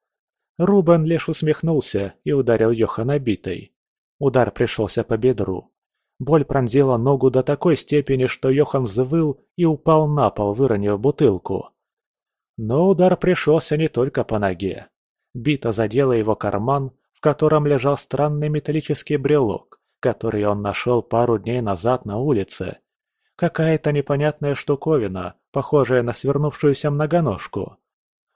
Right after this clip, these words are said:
Он подобрал ее просто так, даже не думая, что она может пригодиться. Внезапно брелок в кармане завибрировал. Раздался тихий щелчок,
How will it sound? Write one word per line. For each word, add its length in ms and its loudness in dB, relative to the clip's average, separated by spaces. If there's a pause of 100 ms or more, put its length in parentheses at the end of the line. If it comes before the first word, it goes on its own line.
Он 180 0
подобрал 540 2
ее 220 0
просто 420 -2
так, 460 -10 (320)
даже 320 4
не 140 4
думая, 440 2
что 260 -8
она 240 -4
может 360 -4
пригодиться. 880 -4 (840)
Внезапно 640 0
брелок 360 2
в 80 -20
кармане 460 0
завибрировал. 880 -2 (400)
Раздался 540 -2
тихий 320 -6
щелчок, 600 -4